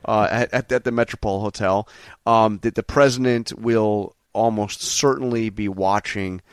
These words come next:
the Michael Cohen testimony. It goes into the night here in, in, in Vietnam.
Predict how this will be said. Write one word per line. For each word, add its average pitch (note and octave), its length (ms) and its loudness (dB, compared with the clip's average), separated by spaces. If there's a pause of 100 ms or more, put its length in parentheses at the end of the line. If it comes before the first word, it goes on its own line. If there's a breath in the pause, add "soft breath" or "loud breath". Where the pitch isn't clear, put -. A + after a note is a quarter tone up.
(140)
the - 80 -12
Michael G2+ 400 -4
Cohen F#2 340 -4
testimony. F2 640 -6 (320 loud breath)
It G2 120 -6
goes G#2+ 320 2
into C3+ 300 0
the A#2 120 0
night A2+ 400 -2
here C3+ 320 -4
in, B2 240 -6
in, A#2 280 -4
in A#2 200 -6
Vietnam. A2+ 720 -2